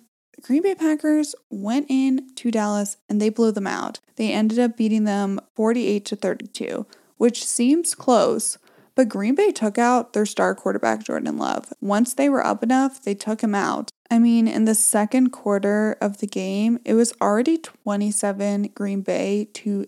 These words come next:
zero Dallas. And so truly from the start, like, Green Bay just dominated this game.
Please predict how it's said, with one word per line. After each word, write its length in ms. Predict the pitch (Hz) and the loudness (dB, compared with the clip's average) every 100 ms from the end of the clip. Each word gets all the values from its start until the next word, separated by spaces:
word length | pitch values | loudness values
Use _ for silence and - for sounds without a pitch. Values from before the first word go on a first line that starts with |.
| - | -8
zero 840 | 196 196 190 175 - - - 277 - _ | -10 -6 -2 -2 -2 -2 -6 -8 -14 _
Dallas. 640 | - - - - 220 - - - _ _ - | -6 -4 -4 -4 -6 -8 -10 -16 _ _ -6
And 140 | 226 | -2
so 140 | 233 220 | 0 -2
truly 340 | - 214 269 | -4 -2 -2
from 200 | 294 269 | 0 0
the 60 | 233 | -2
start, 460 | - 170 190 233 | -2 -2 0 -2
like, 220 | 220 208 | -4 -6
Green 240 | - 190 214 | -6 -4 0
Bay 220 | 262 285 | 0 0
just 360 | 208 202 190 - - | 0 -4 -6 -12 -12
dominated 960 | 202 180 190 196 196 190 190 190 208 - _ | -8 -6 -6 -6 -6 -6 -6 -6 -8 -12 _
this 200 | 190 - | -6 -6
game. 460 | - - 50 214 | -8 -12 -10 -10